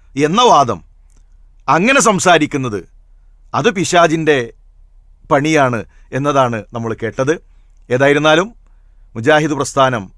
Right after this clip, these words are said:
നാളിതുവരെ സ്വീകരിച്ചു വന്ന നിലപാട്, പ്രമാണങ്ങളിൽ എന്തെല്ലാം സ്ഥിരപ്പെട്ടു വന്നോ അത് സ്വീകരിക്കുക എന്നതാണ്. ഇനി ഇത് കേരളത്തിലെ മുജാഹിദ് പ്രസ്ഥാനം മാത്രമല്ല, ലോകാടിസ്ഥാനത്തിലുള്ള പണ്ഡിതന്മാർ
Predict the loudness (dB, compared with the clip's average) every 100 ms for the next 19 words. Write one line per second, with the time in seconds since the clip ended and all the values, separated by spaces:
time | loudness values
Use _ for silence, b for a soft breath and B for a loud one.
0 | -6 0 0 0 0 -2 -2 -6 -2 -2
1 | -2 -2 -4 -2 -4 -4 0 0 0 -2
2 | _ _ _ _ _ -2 0 2 4 4
3 | 2 0 -2 -10 _ _ _ _ -20 _
4 | _ -6 -4 0 2 2 0 -2 -4 -2
5 | -4 -2 -2 -4 -6 -6 -6 -4 -6 -4
6 | -2 -2 -2 -2 2 2 2 -4 -4 -6
7 | -8 -16 _ _ _ -10 -6 -2 -2 -2
8 | -4 -6 _ _ -4 0 0 0 -2 0
9 | 2 2 -2 -2 0 0 0 -2 -2 0
10 | 0 -2 _ _ _ -2 0 2 2 2
11 | 0 0 0 -2 0 0 -2 _ _ _
12 | -2 0 0 2 2 0 -2